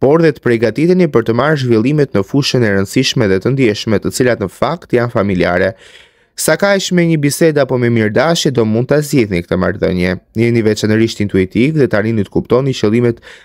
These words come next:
me bashkëbisheduesit tuaj, të cilat në fakt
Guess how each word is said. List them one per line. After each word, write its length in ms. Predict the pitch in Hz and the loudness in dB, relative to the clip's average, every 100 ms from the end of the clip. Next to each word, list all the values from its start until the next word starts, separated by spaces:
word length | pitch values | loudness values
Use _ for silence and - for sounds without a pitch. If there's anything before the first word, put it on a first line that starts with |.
| _ 107 | _ -2
me 80 | 101 92 | -2 0
bashkëbisheduesit 1120 | 131 139 - 113 107 107 107 120 120 110 90 | -2 -4 -6 -6 -2 -4 0 0 0 -4 -4
tuaj, 220 | 131 143 135 | 0 0 0
të 120 | - | -4
cilat 260 | 131 113 - | -2 -2 -4
në 60 | - | -6
fakt 400 | 131 165 - | -4 -4 -8